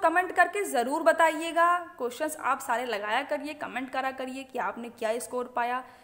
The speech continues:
इससे आप सेल्फ रियलाइज खुद को कर पाएंगे कि आप कितने questions correct कर पा रहे हैं। और अगर आपको कोई डाउट है तो आप comment में ज़रूर mention करके बताइए। और उस video को अपने उन सारे फ्रेंड्स से शेयर करिए जो यूजीसी और political science की तैयारी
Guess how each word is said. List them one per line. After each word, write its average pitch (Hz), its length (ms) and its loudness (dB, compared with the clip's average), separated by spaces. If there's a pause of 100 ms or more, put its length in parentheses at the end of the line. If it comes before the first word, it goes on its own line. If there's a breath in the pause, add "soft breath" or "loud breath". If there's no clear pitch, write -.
(140 loud breath)
इससे - 220 -8
आप 311 260 0
सेल्फ 240 360 -2
रियलाइज 214 440 -2
खुद 240 160 -10
को 269 200 -6
कर 214 160 -2
पाएंगे 262 360 -2
कि 277 140 -12
आप 185 240 -4
कितने 233 260 -8
questions 240 400 -6
correct 240 280 -4
कर 214 120 -2
पा 254 200 2
रहे 262 180 -2
हैं। 262 180 -8 (360 loud breath)
और 269 140 2
अगर 339 200 6
आपको 392 300 6
कोई 381 240 0
डाउट 240 360 2
है 359 80 4
तो 359 100 -4
आप 294 340 -2
comment 285 300 -2
में 349 100 0
ज़रूर 247 300 -2
mention 247 320 -6
करके 226 280 -4
बताइए। 190 460 -6 (600 soft breath)
और 277 140 2
उस 302 200 -4
video 254 380 -4
को 311 120 0
अपने 339 460 0
उन 277 160 -4
सारे 247 280 0
फ्रेंड्स 277 240 -6
से 285 60 -2
शेयर 269 200 -4
करिए 285 260 -8
जो 262 100 -8
यूजीसी 240 360 -10
और 254 80 -6
political 226 400 -4
science 247 280 -8
की 262 80 -12
तैयारी 240 320 -4